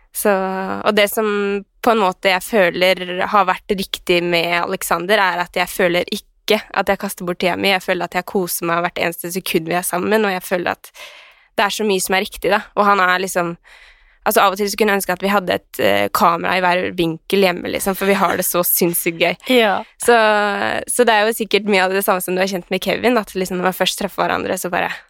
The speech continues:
Speaker 1: ok, shit, det her er ekte for meg, liksom. Det her
Speaker 2: Mm.
Speaker 1: er real shit.
Speaker 2: Mm.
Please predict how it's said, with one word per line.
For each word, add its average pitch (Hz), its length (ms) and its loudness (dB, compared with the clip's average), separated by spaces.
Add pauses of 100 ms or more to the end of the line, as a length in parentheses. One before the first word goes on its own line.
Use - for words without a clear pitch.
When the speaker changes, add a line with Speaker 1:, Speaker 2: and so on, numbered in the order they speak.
(140)
Speaker 1:
ok, 175 320 0
shit, - 280 -2 (100)
det 190 100 2
her 175 160 0
er 180 160 0 (160)
ekte - 380 -12
for - 160 -10
meg, 151 160 -4
liksom. 196 240 0
Det - 100 4
her 175 300 0
Speaker 2:
Mm. - 0 -
Speaker 1:
er 196 100 -10 (640)
real 185 220 2
shit. - 520 -4
Speaker 2:
Mm. 190 360 -2